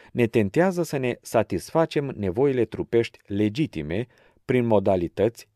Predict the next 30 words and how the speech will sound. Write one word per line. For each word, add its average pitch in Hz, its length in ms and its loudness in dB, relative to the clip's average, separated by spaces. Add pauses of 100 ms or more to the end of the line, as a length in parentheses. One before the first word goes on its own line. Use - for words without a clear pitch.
(100)
ilegitime. 85 800 -2 (580)
Dar 104 180 4
Iisus 110 500 -4
a 107 100 0
fost - 260 -2
atent 80 420 -6 (240)
și - 160 -8
a 82 60 0
răspuns: 98 520 -4 (400)
„Este 98 520 -2
scris.” - 580 -10 (960)
Când, 117 280 0
cu - 140 -2
mii 151 200 2
de 135 120 2
ani 127 320 0
înainte, 107 460 0
Satan 120 400 0
a 104 80 2
venit 98 300 -2
la 131 180 4
Eva, 82 320 -2 (420)
el 113 220 4
a 107 60 8
pus 151 220 -2
la 139 120 4
îndoială 139 480 2
cuvântul 95 380 -2
lui 87 100 0
Dumnezeu. 80 500 -8